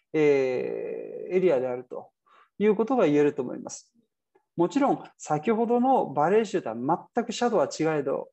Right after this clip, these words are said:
えー、湖が近いというところで、雨が降っても水はけがいい。そして、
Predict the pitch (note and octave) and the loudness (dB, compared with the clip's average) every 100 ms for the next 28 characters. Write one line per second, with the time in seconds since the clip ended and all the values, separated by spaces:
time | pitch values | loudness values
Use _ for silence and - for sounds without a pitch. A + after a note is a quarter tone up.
0 | _ _ _ E3+ D#3 C#3+ C3+ C3 C#3 E3+ | _ _ _ 2 4 4 2 -2 -4 -4
1 | F3 G#3+ G#3 D#3+ D3 - G#3+ G3+ G3 F#3 | -4 -2 -2 -4 -6 -2 0 0 -2 -4
2 | G3 G3 C#4+ C#4+ G#3+ - - _ - E3 | -4 -6 -4 0 2 2 -4 _ -2 0
3 | F3 D3+ - F3 - C4+ F3 D3 D3 D#3 | 2 0 -2 -10 -8 -4 -2 -2 -4 -6
4 | D3+ D3 C3+ C3+ - _ _ _ _ _ | -4 -4 -4 -6 -10 _ _ _ _ _
5 | _ _ _ _ _ _ _ _ _ _ | _ _ _ _ _ _ _ _ _ _
6 | _ _ _ _ _ _ _ _ _ _ | _ _ _ _ _ _ _ _ _ _
7 | _ _ _ _ _ _ _ _ _ _ | _ _ _ _ _ _ _ _ _ _
8 | - F3 - B3+ A#3+ D3 - | -10 -10 -4 2 4 2 -4